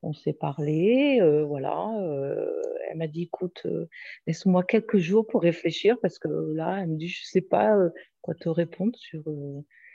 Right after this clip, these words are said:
sur le moment. » Donc, au, et au bout de quelques jours, elle m'a dit, euh, « Banco, euh,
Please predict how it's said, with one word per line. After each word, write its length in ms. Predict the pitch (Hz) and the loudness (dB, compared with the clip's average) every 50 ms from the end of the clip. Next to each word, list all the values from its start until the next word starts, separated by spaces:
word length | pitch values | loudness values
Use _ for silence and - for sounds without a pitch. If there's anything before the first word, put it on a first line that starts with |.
| - _ _ _ | -20 _ _ _
sur 320 | - - - - 175 170 | -20 -10 -2 2 4 6
le 120 | 170 160 | 8 8
moment. » 560 | 156 156 156 151 151 147 143 156 196 262 302 214 | 8 8 6 6 6 4 4 6 6 6 6 4
Donc, 480 | 170 147 151 151 151 160 156 - - | 4 2 2 0 0 -4 -6 -4 -2
au, 100 | 143 131 | 0 0
et 140 | 127 - 147 | 2 4 2
au 80 | 143 139 | 2 2
bout 220 | 139 147 170 190 | 0 -6 -8 -8
de 180 | 165 156 143 143 | -6 -8 -10 -8
quelques 340 | - - - - - 147 | -6 -6 -6 -6 -4 -8
jours, 200 | 143 131 151 160 - | -8 -6 -8 -6 -4
elle 80 | 175 | -2
m'a 100 | 151 147 | -2 -2
dit, 320 | 143 143 160 170 170 165 156 | -2 -2 -2 0 2 2 2
euh, « 100 | 139 135 139 | 2 2 2
Banco, 600 | 143 165 160 156 - - - 165 180 208 196 165 | 2 2 0 0 -2 -2 0 0 2 2 0 0
euh, 200 | 151 143 147 | 0 -4 -6